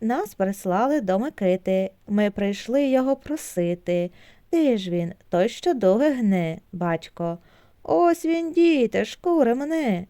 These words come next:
дівчинка. "Князь, княгиня і князівна низько б'ють тобі чолом. Налети орлом на змія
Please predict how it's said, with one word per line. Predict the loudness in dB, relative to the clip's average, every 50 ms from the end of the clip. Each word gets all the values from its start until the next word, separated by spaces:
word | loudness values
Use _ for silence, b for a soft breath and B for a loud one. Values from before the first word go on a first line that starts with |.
| _ -10
дівчинка. | -6 -4 -4 -4 -4 -6 -8 -8 -6 -6 -6 -6 -6 -6 -8 b b b b b b b b _
"Князь, | -10 -6 -4 -2 -2 -2 -2 -4 -6 -6 -6
княгиня | -8 -6 -4 -4 -2 -2 -2 0 0 0 0 0 0 0 -2 -2 -2
і | -6 -8
князівна | -6 -4 -2 -2 -2 -2 -2 -2 0 0 0 0 -2 -4 -6 -8 -10 -14 b b b b b b b b
низько | -4 -2 -2 -4 -6 -6 -4 -4 -4
б'ють | -2 -2 0 0 0 0 -2 _
тобі | -2 -2 -2 -2
чолом. | -4 -4 -2 0 0 2 2 2 2 0 -2 -4 -8 b b b b b b b b b b b -20 _ -20 -20 _ _ _ _ _ _
Налети | -2 -2 2 2 2 2 2 0 _ 0 0
орлом | 0 0 0 0 2 2 2 2 2 0 0
на | 0 -2 -2 -4
змія | -4 -4 -2 -2 -2 -4 -4 -4 -6 -6 -6